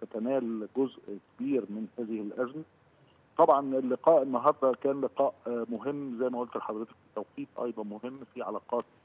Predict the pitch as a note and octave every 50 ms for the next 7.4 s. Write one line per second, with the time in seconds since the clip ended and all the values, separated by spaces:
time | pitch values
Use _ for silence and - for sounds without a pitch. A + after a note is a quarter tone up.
0 | - _ _ _ _ _ _ _ _ _ _ - C3 C3+ B2+ B2 B2 C3 B2+ -
1 | - - A2 A2 A2 G#2+ - C3 C3+ C3+ B2 A2 - - B2+ C3 A#2+ G#2 - A2
2 | - - G#2+ G2+ - - C3+ C3+ C3 A#2+ G#2+ G#2 G#2+ G#2+ G#2+ A#2 C3+ C3+ C#3 C#3+
3 | C3 B2 B2 - - - - _ _ C3 - - A2+ G#2+ G2 F#2+ A#2+ A#2 G#2 -
4 | A2+ G#2+ G2+ - - D#3 - - - A2 G#2 B2 B2+ A#2 G#2 G#2+ G#2 G#2 - G#2+
5 | G2 F#2+ - B2+ - A2+ G#2+ G#2 G#2 - - G2 - - B2 B2 A2+ A2 A2 A#2
6 | A#2+ A#2 A2+ A2 A2 - - A2+ A2 G#2 G#2+ G#2+ G#2+ G#2+ G#2 G#2 G#2+ G#2 - _
7 | - C3 C3 A#2 A2 G#2 G#2 G2+